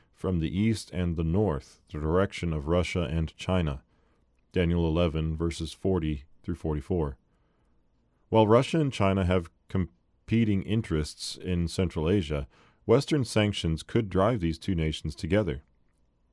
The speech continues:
Dutch Well, May twelfth, two thousand seventeen.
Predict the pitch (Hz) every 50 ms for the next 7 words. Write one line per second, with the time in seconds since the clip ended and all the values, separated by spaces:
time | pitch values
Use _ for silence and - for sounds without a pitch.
0 | _ _ _ _ _ _ _ - 92 87 85 - - 87 90 87 85 80 80 82
1 | 82 82 85 85 82 80 - - - _ _ _ _ _ - - 104 90 82 80
2 | 80 - - - 92 92 87 80 76 78 76 - 82 76 71 - - 98 90 80
3 | 71